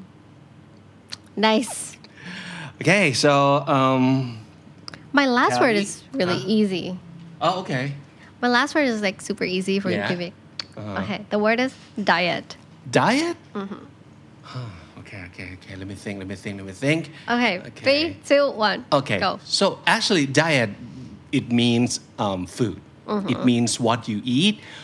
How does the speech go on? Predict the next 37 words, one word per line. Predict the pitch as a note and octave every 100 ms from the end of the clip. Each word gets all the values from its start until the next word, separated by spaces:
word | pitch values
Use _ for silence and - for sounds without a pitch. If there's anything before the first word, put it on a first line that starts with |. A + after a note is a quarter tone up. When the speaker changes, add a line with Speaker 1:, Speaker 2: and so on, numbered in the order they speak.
| -
Speaker 2:
or | - C3
it | A#2+
could | - A#2
mean, | C3 B2+ B2 A#2+ B2 -
uh, | A#2+ A2+
your | A#2 A2+
habit | - B2 A#2 G2
of | F2+
eating. | G#2+ G2+ G2 D#2+ E2+ - - - - - G#2
When | G#2+ G#2+ G#2
people | G2+ A#2 A#2
go | A2 A2
on | A2+ A2
diet, | A2 B2 D#3 D#3+ - - - -
it | B2+ A2
means | B2+ B2 A#2+
they | B2+
wanna | A#2 A#2 G#2
lose | A2+ G#2+ -
weight. | G#2+ F#2+ E2+
They | G#2
wanna, | G#2 G#2+ A2 G#2+ G2+ G2+ G2 - - -
um, | - G2+ F#2+ G2+
be | G2 A2+ G#2
healthy. | A2+ C3 C#3+ G3+ G#3+
They | F#3+
wanna | C3+ C3 C3 B2 A#2+
live | A2+ B2 A#2 -
a | A#2 G#2+
healthier | E2+ B2 A2+ B2 A#2+ A#2+ A#2+ - - - -
life, | A#2 A2+ A#2 D#3+ F3+ - -
and | B2 B2 A#2+
diet | A#2+ G3 A#3+ A3
could | - F3+
be | D#3+ D3+
s-, | - - - -
um, | B2+ B2+ B2